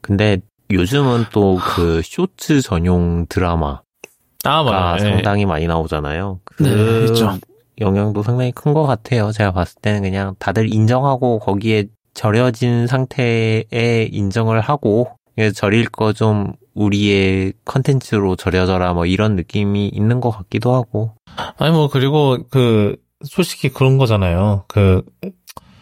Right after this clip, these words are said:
Speaker 2: 인정을 하는 게 아니라 그냥 돈이 글로, 예, 가는 거니까. 그래서 그런 거겠죠, 사실. 예,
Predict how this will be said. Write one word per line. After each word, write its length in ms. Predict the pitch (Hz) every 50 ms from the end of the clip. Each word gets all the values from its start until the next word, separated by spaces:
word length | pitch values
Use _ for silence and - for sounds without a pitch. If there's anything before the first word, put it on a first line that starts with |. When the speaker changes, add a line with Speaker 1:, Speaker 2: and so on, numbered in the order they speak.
| - - - - - _ -
Speaker 2:
인정을 460 | - 147 135 143 147 170 180 175 170
하는 200 | 170 180 185 196
게 100 | 226 254
아니라 680 | 208 117 98 98 131 175 202 180 131 - - - _ _ _ _
그냥 460 | - 107 107 104 101 98 98 95 92 - _ _ _ _
돈이 320 | - 127 120 123 123 120 120
글로, 460 | 120 - 117 110 110 107 107 110 123 -
예, 220 | 143 123 110 113 110
가는 280 | - - - 117 131 123
거니까. 360 | - 92 95 - - - - _ _ _ _ _ -
그래서 240 | 127 127 139 156
그런 180 | 156 156 135 113
거겠죠, 360 | 101 98 98 - - 165 170 - _ _
사실. 280 | - 113 - - 110 - - _ _ _ -
예, 440 | 120 107 104 101 101 101 104 101